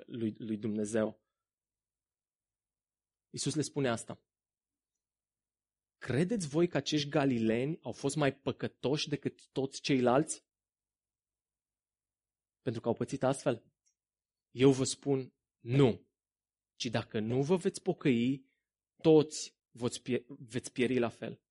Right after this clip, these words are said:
Iisus nu intră în discuția aia dacă ăștia au fost răi, de ce li s-a întâmplat, treb-, treburi din astea.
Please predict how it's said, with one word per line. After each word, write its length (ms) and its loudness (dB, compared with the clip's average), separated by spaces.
Iisus 380 -2
nu 140 4
intră 260 2
în 60 0
discuția 440 -2
aia 80 2
dacă 240 -2
ăștia 180 0
au 60 4
fost 320 -4
răi, 260 4
de 160 -8
ce 180 -4
li 100 0
s-a 140 -6
întâmplat, 580 -2
treb-, 220 -2
treburi 360 -4
din 160 -4
astea. 340 -10